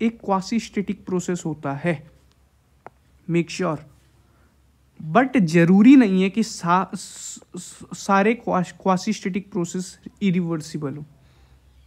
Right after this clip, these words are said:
If there is heat flowing in or out of the system, so this is the topic of quasi-static process। अब हम कुछ thermodynamic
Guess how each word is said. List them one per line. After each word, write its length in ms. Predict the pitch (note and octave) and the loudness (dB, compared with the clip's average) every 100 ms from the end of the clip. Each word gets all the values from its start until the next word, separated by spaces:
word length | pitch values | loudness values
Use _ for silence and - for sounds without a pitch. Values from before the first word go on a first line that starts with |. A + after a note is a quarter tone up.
| _ _ _ _ _ _ A3+ | _ _ _ _ _ _ 2
If 120 | A#3 | 4
there 280 | F3+ G3 G3 | 6 6 6
is 160 | F#3 | 2
heat 160 | F3+ F3 | 0 -2
flowing 300 | - F3+ F3+ F#3 | 0 0 2 2
in 140 | F3 | 0
or 140 | F3 E3+ | 2 -2
out 220 | D#3+ D3+ | -2 -6
of 200 | D3 D3+ | -8 -8
the 140 | D#3 | -8
system, 260 | E3+ - C#3 - - _ - | -10 -8 -12 -12 -20 _ -8
so 140 | D#3 | -2
this 140 | G#3 A3+ | 0 2
is 360 | F#3+ F3 E3 | 0 0 -2
the 160 | F3+ F#3+ - - F3+ | 0 0 -4 -8 -2
topic 260 | F3 F3+ | -2 -2
of 80 | F3 F3 E3 | -4 -4 -8
quasi-static 520 | D3 D#3+ - D3+ D3 - | -8 -8 -8 -10 -10 -10
process। 260 | C3 C3 F#3+ - - - - | -12 -12 -16 -20 -20 -20 0
अब 140 | A#3+ | 2
हम 140 | D4 D4 | 4 2
कुछ 180 | D4+ - | -2 -2
thermodynamic 640 | A3 A3 A3+ A3 A#3 | 0 2 2 2 0